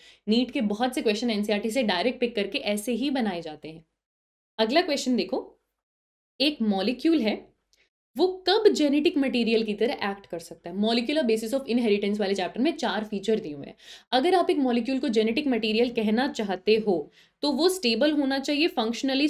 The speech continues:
structurally, वो खुद को एक्सप्रेस करवाना चाहिए, मतलब उससे आरएनए और प्रोटीन बनना चाहिए, वो खुद को रेप्लिकेट कर पाए, खुद को क्लोन कर पाए, और एक चीज़ लिखी हुई है कि उसमें rate of mutation, जिस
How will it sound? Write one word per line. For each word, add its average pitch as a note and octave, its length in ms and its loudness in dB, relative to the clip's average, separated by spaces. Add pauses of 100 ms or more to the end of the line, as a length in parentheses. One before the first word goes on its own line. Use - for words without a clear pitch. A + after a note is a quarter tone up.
structurally, F#3 580 -6 (640)
वो C#4 180 2
खुद A#3+ 240 -2
को F4 120 2
एक्सप्रेस B3 540 0
करवाना C4 380 2
चाहिए, C4 280 2
मतलब B3+ 340 2
उससे A#3 240 -2
आरएनए G#3 500 4
और A#3 120 4
प्रोटीन G3+ 440 2
बनना F3+ 300 -2
चाहिए, F3+ 320 -6 (400)
वो C#4+ 80 0
खुद D#4 200 0
को F4 160 0
रेप्लिकेट D4 580 2
कर C4+ 180 0
पाए, D4 240 0
खुद C4+ 240 -4
को C#4+ 140 -4
क्लोन G#3 440 2
कर G#3 140 2
पाए, G3+ 280 -2 (320)
और C4+ 120 2
एक D4 340 -2
चीज़ E4 180 4
लिखी C4 220 -2
हुई C#4 80 0
है D#4 60 2
कि E4+ 80 0
उसमें D4 300 2
rate A#3+ 400 0
of - 120 -4
mutation, A3 560 2
जिस A#3 160 2